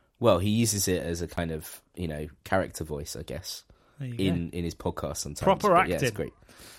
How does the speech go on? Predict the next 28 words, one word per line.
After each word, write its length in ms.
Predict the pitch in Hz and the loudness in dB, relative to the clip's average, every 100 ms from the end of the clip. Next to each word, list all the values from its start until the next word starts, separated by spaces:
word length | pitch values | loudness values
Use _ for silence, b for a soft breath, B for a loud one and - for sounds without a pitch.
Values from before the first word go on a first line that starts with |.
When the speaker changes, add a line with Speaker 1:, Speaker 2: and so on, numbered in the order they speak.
| B | B
Speaker 2:
Um, 220 | 170 180 185 | 6 8 10
Speaker 1:
Proper 260 | - 156 104 | 8 6 4
acting. 320 | - - 78 | 2 -4 4
Speaker 2:
I'm, 160 | 202 208 | 4 6
I'm 160 | 208 160 | 4 6
conscious, 640 | 240 220 - 143 123 - | 6 6 4 4 4 2
I'm 140 | 160 147 | 0 6
conscious 500 | 196 175 151 139 - | 6 6 4 2 6
that 160 | 147 | 4
we, 220 | 147 151 151 | 6 6 6
we 220 | 160 170 | 4 2
couldn't 320 | - 208 185 | 6 4 4
have 140 | 160 | 0
talked 280 | 151 165 147 | 4 4 4
less 320 | 147 160 135 | 4 4 4
about 280 | 151 143 135 | 4 4 4
beer 200 | 143 131 | 4 2
since 260 | 120 127 - | 2 -4 -6
we 60 | |
started. 420 | 117 127 120 113 113 | 0 0 2 -2 -4
There's 140 | 131 | 0
been 160 | 165 156 | 4 6
a 40 | |
lot 240 | 202 202 | 6 6
of 80 | 127 | 6
Pink 140 | 190 180 | 6 4
Speaker 1:
Oof. 60 | |
Speaker 2:
Carver, 460 | 156 135 117 139 | 4 6 6 2